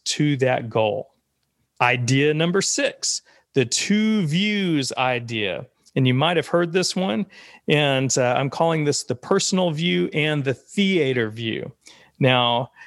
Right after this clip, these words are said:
the theater view is actually where you see yourself like you're watching a movie, and you're outside of yourself and you're seeing yourself cross the finish line. Whereas the personal view, the first person view, of course,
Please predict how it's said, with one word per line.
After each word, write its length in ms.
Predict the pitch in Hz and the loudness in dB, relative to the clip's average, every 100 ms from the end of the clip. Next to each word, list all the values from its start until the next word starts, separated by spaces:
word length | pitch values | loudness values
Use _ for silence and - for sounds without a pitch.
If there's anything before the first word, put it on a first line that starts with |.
| - _ | -20 _
the 80 | 127 | -2
theater 600 | - 240 277 240 165 139 | 2 2 4 4 4 2
view 380 | 120 131 131 143 | 2 2 2 0
is 220 | 135 135 | -2 -2
actually 480 | 156 165 - 156 147 | -2 -2 -2 -2 0
where 260 | 135 135 | 0 0
you 400 | 127 117 147 202 | -2 -2 -2 -2
see 380 | 202 - 196 190 | -2 -2 0 0
yourself 680 | 175 143 - - 160 135 - | 0 -2 -2 -2 0 -2 -2
like 220 | 120 120 | -2 0
you're 100 | 131 | -2
watching 540 | 123 135 147 - 139 - | 0 0 0 -2 -4 -2
a 80 | |
movie, 640 | 123 123 131 120 113 - - _ _ - | -2 0 2 0 -2 -8 -12 _ _ 0
and 380 | 127 123 123 120 | 2 2 0 0
you're 120 | 113 | 0
outside 520 | 143 160 - 175 180 | 0 0 0 0 0
of 100 | 170 | 0
yourself 520 | 165 147 - 160 156 139 | 0 0 0 0 -2 -4
and 80 | |
you're 80 | 127 | -4
seeing 340 | - 170 175 170 | -2 -2 0 0
yourself 640 | 151 - - 170 151 - | -2 -2 -2 0 -2 -6
cross 360 | - 147 147 - | -4 -2 0 -4
the 100 | 120 | -6
finish 420 | - 202 165 - | -2 0 0 -2
line. 400 | 117 110 110 143 - - - - - | -4 -4 -4 -8 -12 -20 -20 -6 2
Whereas 800 | 147 160 - 147 135 139 131 - | 4 4 2 2 2 0 -2 -6
the 80 | 143 | -10
personal 640 | - - 208 208 160 120 | -4 0 0 0 0 -2
view, 440 | 110 113 113 110 123 | -2 0 0 0 -2
the 140 | 120 | -2
first 360 | - 165 147 - | 0 0 0 0
person 420 | 185 180 156 127 | 0 2 0 0
view, 280 | 123 123 123 | 0 0 0
of 180 | 120 | -2
course, 360 | - 147 135 | -2 0 0